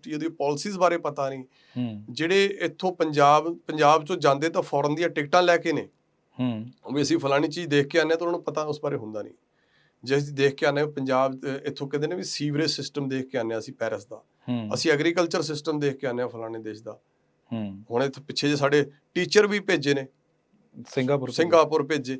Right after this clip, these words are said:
Speaker 1: ਗਏ ਜ਼ਰੂਰ, ਉੱਥੋਂ ਸਿੱਖ ਕੇ ਕੀ ਆਏ, ਉਸ ਬਾਰੇ ਕਦੀ ਵੀ ਇਹਨਾਂ ਨੇ ਪਬਲਿਕਲੀ ਕੋਈ ਗੱਲ ਨਹੀਂ ਕੀਤੀ।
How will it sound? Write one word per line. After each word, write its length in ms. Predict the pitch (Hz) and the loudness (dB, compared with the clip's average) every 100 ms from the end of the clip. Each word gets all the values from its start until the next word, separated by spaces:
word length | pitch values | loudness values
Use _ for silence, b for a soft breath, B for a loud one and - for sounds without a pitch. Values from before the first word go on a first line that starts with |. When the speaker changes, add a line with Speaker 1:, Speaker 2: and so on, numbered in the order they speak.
| b b _ _ _ _ _ 127 110 | b b _ _ _ _ _ -12 0
Speaker 1:
ਗਏ 220 | 135 175 | 4 4
ਜ਼ਰੂਰ, 380 | 208 170 226 139 - | 4 0 -4 -6 -8
ਉੱਥੋਂ 220 | 151 233 | -6 -6
ਸਿੱਖ 240 | - 175 | -4 -6
ਕੇ 160 | 151 226 | -6 -6
ਕੀ 160 | 226 | -2
ਆਏ, 240 | 214 196 196 _ _ _ _ - | -2 -2 -6 _ _ _ _ -4
ਉਸ 220 | 185 160 | -2 0
ਬਾਰੇ 260 | 180 185 180 | 2 0 0
ਕਦੀ 300 | 208 214 247 | -2 -2 -2
ਵੀ 140 | 226 208 | -2 -4
ਇਹਨਾਂ 140 | 185 | -4
ਨੇ 60 | 175 | -4
ਪਬਲਿਕਲੀ 540 | - 139 143 143 135 | -4 -4 -4 -6 -6
ਕੋਈ 120 | 131 117 | -6 -6
ਗੱਲ 140 | 104 | -6
ਨਹੀਂ 100 | 98 | -8
ਕੀਤੀ। 260 | _ _ | _ _